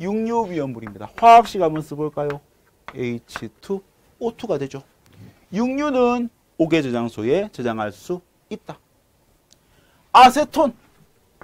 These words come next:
씨에이치 쓰리 씨오 씨에이치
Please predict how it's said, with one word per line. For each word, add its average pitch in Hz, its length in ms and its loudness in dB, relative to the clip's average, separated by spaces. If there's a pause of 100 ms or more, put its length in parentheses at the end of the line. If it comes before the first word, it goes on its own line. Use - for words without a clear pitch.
(440)
씨에이치 294 920 -4
쓰리 233 600 -2 (200)
씨오 190 720 0 (200)
씨에이치 156 840 -6